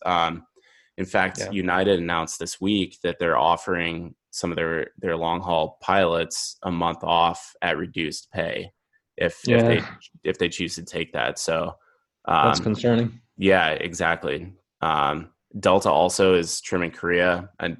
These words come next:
Speaker 1: they canceled, um, Minneapolis to Seoul. Um,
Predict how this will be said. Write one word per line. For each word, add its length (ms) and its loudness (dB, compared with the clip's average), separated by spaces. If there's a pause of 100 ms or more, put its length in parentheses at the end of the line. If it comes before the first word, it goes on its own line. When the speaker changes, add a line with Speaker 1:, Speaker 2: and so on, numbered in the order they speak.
(160)
Speaker 1:
they 100 -2
canceled, 800 -4
um, 380 -4 (200)
Minneapolis 640 -2
to 280 -4
Seoul. 680 2 (560)
Um, 480 2